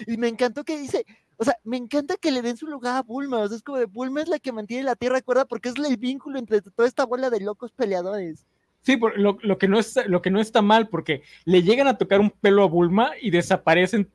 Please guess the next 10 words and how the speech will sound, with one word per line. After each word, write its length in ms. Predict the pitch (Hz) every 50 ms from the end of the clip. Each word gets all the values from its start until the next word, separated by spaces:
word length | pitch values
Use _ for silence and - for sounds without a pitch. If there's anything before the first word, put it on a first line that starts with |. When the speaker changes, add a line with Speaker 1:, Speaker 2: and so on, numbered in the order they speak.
| _ _ _
Speaker 2:
a 80 | - 190
la 120 | 175 165
Patrulla 360 | 165 160 160 - 185 190 185 175
Roja 320 | 170 185 175 175 202 196 - - - -
en 180 | - 170 165 165
menos 320 | 170 180 190 190 208 196
de 80 | 170 170
cinco 260 | 165 - 185 170 190
segundos. 640 | 185 - 175 160 175 185 - 170 165 165 - - - _ _ _
<laughs> 460 | - - - _ - - - _ _